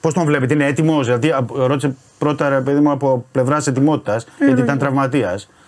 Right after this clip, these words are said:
Speaker 1: Και ρώτησε και για το, εντάξει, τα λέμε τώρα και στον αέρα, αλλά τέλος πάντων. Ε, και το Χαράλαμπο, τον Κοστούλα.
Speaker 2: Ε,
Speaker 1: Λέει, «Αυτό
Speaker 2: εντάξει.
Speaker 1: το παιδί βάζει συνέχεια γκολ, αυτό το
Speaker 2: Ε.
Speaker 1: παιδί είναι, κάνει, αυτό το, ε, όσο να το δούμε λίγο περισσότερο, να το δούμε».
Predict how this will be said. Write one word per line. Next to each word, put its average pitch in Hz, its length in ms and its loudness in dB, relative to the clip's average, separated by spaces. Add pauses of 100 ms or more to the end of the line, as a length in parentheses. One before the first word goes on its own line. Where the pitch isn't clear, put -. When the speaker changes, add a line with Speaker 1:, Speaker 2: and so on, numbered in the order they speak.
(720)
Speaker 1:
Και 214 440 2
ρώτησε 208 200 -2
και 196 60 2
για 180 120 4
το, 175 120 2 (1120)
εντάξει, 151 260 -4
τα 123 100 -2
λέμε 123 120 0
τώρα 110 140 0
και 98 60 -2
στον 98 120 -2
αέρα, 127 160 -2
αλλά 113 180 -8
τέλος 120 180 -4
πάντων. 82 240 -6 (340)
Ε, 120 340 2
και 135 160 -2
το 135 140 0 (1000)
Χαράλαμπο, 123 460 -2
τον 104 240 -4
Κοστούλα. 151 380 0
Speaker 2:
Ε, 175 340 -4
Speaker 1:
Λέει, 160 80 4
«Αυτό 165 120 2
Speaker 2:
εντάξει. - 20 -2
Speaker 1:
το 147 80 0
παιδί 151 260 0
βάζει 147 160 0
συνέχεια 117 280 0
γκολ, 160 340 0
αυτό 143 140 -2
το 147 80 2
Speaker 2:
Ε. - 20 4
Speaker 1:
παιδί 139 280 2
είναι, 127 180 0
κάνει, 156 380 0
αυτό 139 180 -2
το, 139 80 0
ε, 156 200 -2 (280)
όσο 131 200 -2
να 127 60 0
το 127 80 0
δούμε 135 180 2
λίγο 123 200 0
περισσότερο, 117 540 -2
να 113 80 -4
το 110 140 -4
δούμε». 156 240 -2